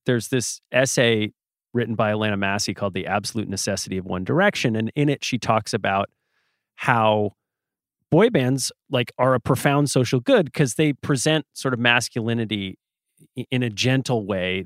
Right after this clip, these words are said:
that isn't traditionally encouraged in young men. But it allows the fan base that, that sort of classic boy band structure of the cute one, Harry Styles, the mysterious one, Zayn, the funny one, and Niall. Like, it, it lets fans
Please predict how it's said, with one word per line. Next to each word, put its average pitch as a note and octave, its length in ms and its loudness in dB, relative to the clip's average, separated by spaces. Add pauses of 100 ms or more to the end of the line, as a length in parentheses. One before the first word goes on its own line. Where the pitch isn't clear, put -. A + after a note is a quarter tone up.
that A2+ 140 -4
isn't A2+ 260 -4
traditionally G2+ 720 -6
encouraged A2+ 840 -4
in G#2+ 140 -6
young F2+ 260 -8
men. F2 300 -10 (640)
But C3+ 140 2
it C3 100 0
allows C#3 360 4
the - 100 -4
fan G#3 300 0
base A2 460 0 (120)
that, C3 180 -4
that C3+ 180 0
sort B2 140 0
of A2 60 -4
classic D3+ 540 2 (120)
boy C3 200 2
band A#2+ 280 0
structure D3+ 480 0
of G#2 200 0
the G#2 100 -4
cute F#3+ 340 0
one, C#3+ 300 2
Harry B2+ 260 0
Styles, D3 440 4
the A#2 80 -4
mysterious D3 580 -2
one, B2+ 240 2
Zayn, C3 480 0
the G#2 60 -4
funny F#3+ 320 0
one, D3 240 0
and B2 120 0
Niall. B2 360 4 (340)
Like, C#3 240 2
it, D#3+ 220 -6
it D#3 160 -2
lets D#3+ 300 2
fans C3+ 600 0